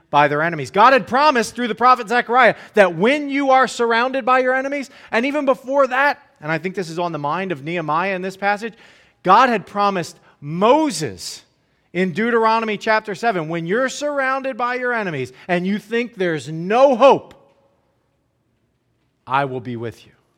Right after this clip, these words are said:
And so this is in here to say these people are surrounded by their enemies. They're pinned in. And they had the letter from the king saying that they could rebuild, right? That's encouraging.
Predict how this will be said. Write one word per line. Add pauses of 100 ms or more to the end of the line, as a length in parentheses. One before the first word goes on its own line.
(1900)
And
so
this
is
in
here
to
say
these
people
are
surrounded (320)
by
their
enemies.
They're
pinned
in. (440)
And
they
had
the
letter
from
the
king
saying
that
they
could
rebuild,
right? (760)
That's
encouraging.